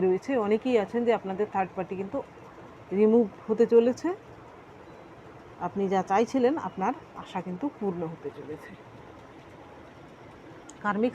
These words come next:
সাইকেল কিন্তু আপনার রিলিজ হচ্ছে। যারা পাস্ট লাইফ থেকে আপনার এই লাইফে এসে শত্রুতা করছিল, তারা কিন্তু আপনার জীবন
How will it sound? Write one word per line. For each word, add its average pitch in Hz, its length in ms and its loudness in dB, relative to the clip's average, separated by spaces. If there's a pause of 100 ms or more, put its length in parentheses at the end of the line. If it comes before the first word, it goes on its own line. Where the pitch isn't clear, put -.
সাইকেল 185 360 -2
কিন্তু 170 200 -8 (100)
আপনার 220 240 -2 (1500)
রিলিজ 190 400 0
হচ্ছে। - 240 -14 (360)
যারা 185 200 0 (100)
পাস্ট 202 220 0 (100)
লাইফ 214 140 0 (100)
থেকে 190 220 -4
আপনার 180 200 -4 (100)
এই 196 160 2
লাইফে 202 320 2
এসে 175 160 -8 (1600)
শত্রুতা 233 440 0
করছিল, 226 400 0 (220)
তারা 175 220 -4 (160)
কিন্তু 185 240 -10
আপনার 175 340 -6
জীবন 170 200 -8